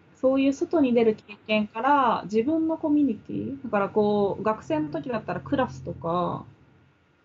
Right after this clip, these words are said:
クラスの子たちの、なんかこう、人間関係図を書いて、どこのリーダーの子がいるから、その子とこの子が手を取り合えば、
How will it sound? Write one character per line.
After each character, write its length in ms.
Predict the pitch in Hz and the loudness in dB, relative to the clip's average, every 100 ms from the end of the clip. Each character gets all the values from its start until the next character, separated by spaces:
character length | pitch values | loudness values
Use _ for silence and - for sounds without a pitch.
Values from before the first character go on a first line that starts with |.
| _ _ _ _ _ | _ _ _ _ _
ク 80 | 339 | -2
ラ 100 | 330 | -2
ス 140 | 302 | 0
の 100 | 233 | -4
子 140 | 220 208 | -4 -4
た 180 | 226 226 | -4 -6
ち 460 | - 196 190 190 | -8 -6 -4 0
の、 400 | 214 320 269 - - | 2 2 2 -2 -8
な 80 | 208 | -8
ん 40 | |
か 100 | 202 | -4
こ 240 | 202 - 208 | -4 0 4
う、 20 | |
人 260 | 220 233 | 6 4
間 200 | 233 233 | 4 0
関 260 | 226 240 233 | -2 -2 -2
係 260 | - 247 208 | 0 0 0
図 160 | 185 | 0
を 100 | 170 170 | -4 -4
書 160 | 196 | -4
い 80 | 165 | -4
て、 440 | 147 233 233 170 - - - _ _ _ _ _ _ _ _ _ _ _ _ _ - 202 | -4 -4 -2 -4 -8 -20 -20 _ _ _ _ _ _ _ _ _ _ _ _ _ -20 -2
ど 120 | 269 285 | 2 4
こ 320 | 277 240 190 - 226 | 4 2 -2 -6 0
の 360 | 254 285 370 | 6 6 6
リ 220 | 220 240 226 | 2 0 0
ー 20 | |
ダ 140 | 185 | 0
ー 20 | 180 | -2
の 100 | 175 | -6
子 160 | 180 | -8
が 120 | 180 | -6
い 80 | 170 | -4
る 100 | 170 | -6
か 140 | 160 180 | -8 -10
ら、 80 | |
そ 140 | 170 254 | -2 2
の 160 | 349 | 2
子 140 | 349 302 | 0 -4
と 140 | 330 | -4
こ 140 | 320 240 | 0 0
の 100 | 262 | 0
子 140 | 240 | -2
が 120 | 185 | -2
手 160 | - 220 | -2 -2
を 80 | 185 | -2
取 220 | 185 185 | -4 -2
り 60 | |
合 80 | 180 | 0
え 60 | 175 | 0
ば、 240 | 220 202 | 0 -2